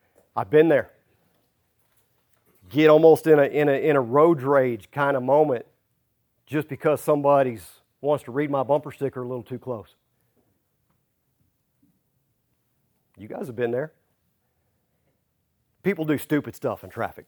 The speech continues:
Don't get me wrong, guys. And I'm not taking it lightly because of the stupidity of the way people drive. <laughs>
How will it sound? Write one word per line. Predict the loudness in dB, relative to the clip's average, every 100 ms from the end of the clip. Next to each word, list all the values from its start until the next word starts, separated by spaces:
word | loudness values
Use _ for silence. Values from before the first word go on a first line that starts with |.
| _ _ -8
Don't | -4
get | -2
me | -2
wrong, | -4 -6
guys. | -12 -20 -20 _ _ _ _ _ _ _ _ _ _ _ _ _ _ _ _ _ _ _ _
And | -8
I'm | -2
not | -2 -2
taking | -4 -8 -8
it | -8
lightly | -6 -6 -8 -16
because | -16 -12 -12 -12
of | -16 -14
the | -18 -18 _
stupidity | _ -18 -12 -12 -12 -16 -18
of | -16
the |
way | -16 -16
people | -16 -20 -12
drive. | -10 -10 -12
<laughs> | _ _ -20 -20 -18 -18 -16 -16 -16 -18